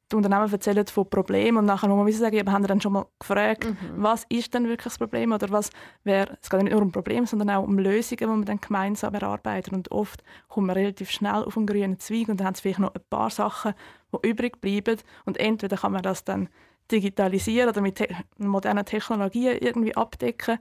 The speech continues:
Speaker 1: oder ja, es muss irgendwie dann halt jeder noch etwas, einen Teil von dem übernehmen,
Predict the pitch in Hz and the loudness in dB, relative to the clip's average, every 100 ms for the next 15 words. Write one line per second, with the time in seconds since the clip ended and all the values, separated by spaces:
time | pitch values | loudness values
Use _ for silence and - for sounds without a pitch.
0 | - - - - 196 202 196 - 277 _ | -6 -20 -8 0 0 2 0 -4 -16 _
1 | _ 208 220 208 208 202 196 196 202 190 | _ 0 2 2 2 0 0 0 0 0
2 | 202 214 208 196 202 - 196 - - - | 0 0 0 0 -2 -4 -6 -6 -16 -6
3 | 202 - 190 196 208 196 190 190 190 226 | -4 -2 -2 -2 -4 -2 -2 -2 0 0
4 | 226 | 0